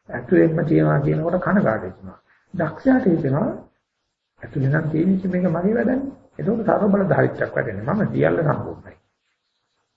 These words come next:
ප්‍රශ්නෙට හේතුවත් මයි ළඟ තියෙන ඉතින් මම සංඝ සම්පූර්ණයි. ඊට පස්සේ තමයි මේ දෙක ගලපනකොට එතන, එතන, එතන, එතන ඒ ශක්ති මුදා හැරීමක්, අ, විමුක්තියක්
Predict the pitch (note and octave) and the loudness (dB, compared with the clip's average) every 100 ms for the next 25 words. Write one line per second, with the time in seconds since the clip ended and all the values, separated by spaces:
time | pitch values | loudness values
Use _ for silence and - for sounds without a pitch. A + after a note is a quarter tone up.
0 | _ _ _ _ _ - - - C#3 A#2 | _ _ _ _ _ -16 -10 -4 0 2
1 | B2 B2 A3+ B3 A3+ A3+ G#3 F3+ G#3+ B3+ | 2 4 4 4 2 2 2 0 0 -2
2 | G#3 G3 F3+ D#3+ F#3 A3 C#3+ - F#2+ - | 0 2 2 2 2 4 2 0 -4 -8
3 | - - - _ _ _ - D#3 D3+ C#3+ | -14 -20 -20 _ _ _ -4 -2 0 -2
4 | C#3 - G#3 C#3+ C3 C#3 C3+ C3 C3 A#2+ | -4 -2 -2 -2 -2 -2 -2 -2 -4 -4
5 | A2 - - - - - - - _ _ | -2 -2 -2 0 -2 -2 -6 -8 _ _
6 | - C3 E3 D3+ C3+ - D3+ C#3 - C#3+ | -12 -2 2 2 2 0 0 0 0 -2
7 | B2 B2+ D3 A#2 - - _ _ _ _ | 0 0 0 -2 -8 -14 _ _ _ _
8 | _ _ _ _ _ - A#2+ A#2 A2+ C3 | _ _ _ _ _ -12 -8 -8 -6 -6
9 | - D#3+ C3+ A2+ G#2+ F#2+ F#2+ A2+ C3 - | -2 -2 0 0 -2 -4 -4 -4 -6 -12
10 | - _ _ _ B2+ A#2 A#2 A#2 C3 E3 | -20 _ _ _ -6 -4 -4 0 0 0
11 | - - G2 F#2+ | -4 -4 -2 -2